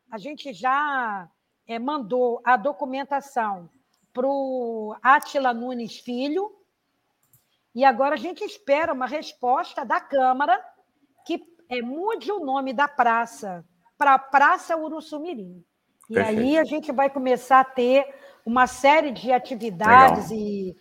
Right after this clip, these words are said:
Speaker 1: visibilidade ao povo indígena, que são quinze mil só na cidade do Rio de Janeiro.
Speaker 2: Cariocas, entenderam por que que vocês são cariocas? Eu não sabia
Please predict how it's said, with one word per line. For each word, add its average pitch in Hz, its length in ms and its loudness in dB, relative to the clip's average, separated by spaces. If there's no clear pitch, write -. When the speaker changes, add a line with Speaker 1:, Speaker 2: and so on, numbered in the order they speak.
Speaker 1:
visibilidade 233 1300 0
ao 294 260 6
povo 370 260 4
indígena, 285 580 -2
que 285 120 -8
são 294 220 -2
quinze 349 500 -4
mil 269 420 -4
só 370 200 4
na 381 120 2
cidade 269 440 2
do 247 100 0
Rio 226 200 -6
de 160 80 -14
Janeiro. 160 500 -10
Speaker 2:
Cariocas, 170 600 10
entenderam 175 560 4
por 110 140 0
que - 100 -10
que 104 100 -8
vocês 101 240 -6
são 98 160 -6
cariocas? 98 640 -4
Eu 131 100 -6
não 175 100 -6
sabia 139 600 -6